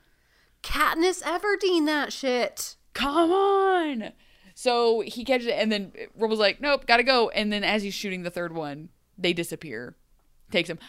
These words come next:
Speaker 2: I was, I was waiting for it to be like the Dobby thing from Harry Potter, where it's like, didn't quite get through the portal, but the arrow still made it. That'd have been cool.
Speaker 1: <laughs>
Speaker 2: Uh, so he gets through, and <laughs> Belle's like, "I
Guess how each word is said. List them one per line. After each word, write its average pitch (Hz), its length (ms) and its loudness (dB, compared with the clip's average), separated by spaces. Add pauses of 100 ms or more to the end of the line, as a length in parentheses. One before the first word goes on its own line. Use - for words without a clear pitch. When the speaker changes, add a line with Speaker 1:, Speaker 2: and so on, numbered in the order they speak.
(240)
Speaker 2:
I 202 120 2
was, 233 260 2 (120)
I 196 160 0
was 208 360 -4 (280)
waiting 196 380 0
for 196 180 -2
it 180 80 -6
to 202 80 -6
be 175 180 -8
like 170 460 -6 (300)
the 202 100 0
Dobby 170 420 0
thing 185 520 -4 (120)
from 185 140 -8
Harry 175 180 0
Potter, 170 460 -4
where 165 180 -4
it's 170 160 -8
like, 165 220 -8 (240)
didn't 214 220 4
quite 190 260 2
get 196 160 0
through 208 80 -8
the 185 120 -2
portal, 185 340 -2
but 180 160 -6
the 123 120 -6
arrow 165 280 -2
still 160 260 -10
made 156 240 -6
it. 165 180 -8 (360)
That'd 175 260 0
have 170 100 -4
been 262 80 2
cool. 160 400 -2
Speaker 1:
<laughs> - 40 -20 (600)
Speaker 2:
Uh, 202 280 0
so 233 720 -2 (140)
he 254 180 -4
gets 247 240 -6
through, 269 260 -6
and 196 200 -8 (180)
<laughs> 196 220 -16
Belle's 202 160 -2
like, - 180 -6
"I 277 280 2